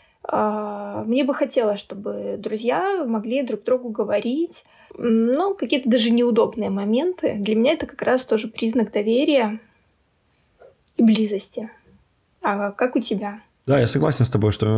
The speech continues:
Speaker 2: вообще есть же такое мнение, что если вы прям настоящие друзья, то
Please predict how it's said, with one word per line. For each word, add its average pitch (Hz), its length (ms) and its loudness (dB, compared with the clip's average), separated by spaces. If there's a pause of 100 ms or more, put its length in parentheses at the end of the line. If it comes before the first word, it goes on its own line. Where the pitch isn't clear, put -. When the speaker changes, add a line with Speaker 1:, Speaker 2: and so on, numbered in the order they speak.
Speaker 2:
вообще 107 560 2
есть 104 280 2
же 107 80 0
такое - 260 0
мнение, 107 380 4
что - 200 -8
если 110 240 2
вы 104 120 4
прям 107 180 2
настоящие 104 540 2
друзья, 104 480 2
то 107 720 2